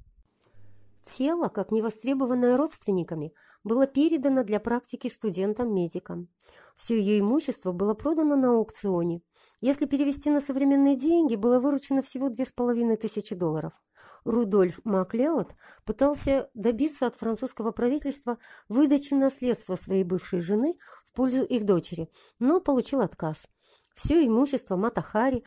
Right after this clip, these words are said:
пошло в пользу Французской Республики на покрытие судебных издержек и ущерба от ее преступной деятельности.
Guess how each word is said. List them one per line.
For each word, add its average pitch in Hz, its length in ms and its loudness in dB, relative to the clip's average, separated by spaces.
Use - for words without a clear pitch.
пошло 254 320 0
в 302 80 -6
пользу 285 560 -2
Французской 254 560 -2
Республики 240 760 -4
на 214 140 -2
покрытие 220 680 -4
судебных 247 500 -2
издержек 190 600 -2
и 311 120 2
ущерба 285 580 0
от 185 200 -4
ее 165 220 0
преступной 196 540 -6
деятельности. 156 720 -8